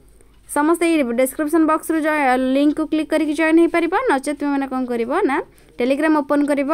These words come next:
ମୋ ଚ୍ୟାନେଲକୁ ଯଦି ସର୍ଚ୍ଚ କରିବ ମ୍ୟାଥ୍ ଏଜୁକେସନ୍ କ୍ୟାମ୍ପ, ସେଥିରେ ମଧ୍ୟ ପଳେଇ ଆସିବ, ସେଠିକି ଯାଇକି ଜଏନ୍ ହେଇଯିବ। ତ ଦେଖ, ଆମର ପ୍ରଶ୍ନ ଦେଲା କର କି ବେନିତୋ ମୁସୋଲିନି କେଉଁଠାରେ ଜନ୍ମଗ୍ରହଣ କରିଥିଲେ?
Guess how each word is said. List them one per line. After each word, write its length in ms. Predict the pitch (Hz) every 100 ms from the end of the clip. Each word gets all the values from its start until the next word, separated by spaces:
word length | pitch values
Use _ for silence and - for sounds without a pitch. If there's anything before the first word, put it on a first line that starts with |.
| 339
ମୋ 60 | 269 269
ଚ୍ୟାନେଲକୁ 340 | 262 254 247 254
ଯଦି 160 | 254
ସର୍ଚ୍ଚ 300 | 262 226 233 -
କରିବ 180 | 240 247
ମ୍ୟାଥ୍ 240 | 233 226 247
ଏଜୁକେସନ୍ 440 | 220 220 220 220
କ୍ୟାମ୍ପ, 200 | 269 403 -
ସେଥିରେ 260 | 240 233 220
ମଧ୍ୟ 160 | 208 254 233
ପଳେଇ 160 | 202 196
ଆସିବ, 160 | 226 349
ସେଠିକି 240 | 294 226 196
ଯାଇକି 180 | - 269
ଜଏନ୍ 280 | 285 226 185 226
ହେଇଯିବ। 240 | 190 233 254 - - _ _ _ - - - - - - - -
ତ 40 | 330
ଦେଖ, 120 | 349 359 403
ଆମର 200 | 381 349 359
ପ୍ରଶ୍ନ 260 | 330 320 - 349
ଦେଲା 180 | 285 262 311
କର 240 | 269 233 247 494 - - - -
କି 100 | 330
ବେନିତୋ 460 | 294 339 415 440 440
ମୁସୋଲିନି 500 | 359 349 349 349 381 415
କେଉଁଠାରେ 500 | 311 320 359 370 370
ଜନ୍ମଗ୍ରହଣ 560 | 339 294 285 262 262 240
କରିଥିଲେ? 580 | 233 208 269 294 285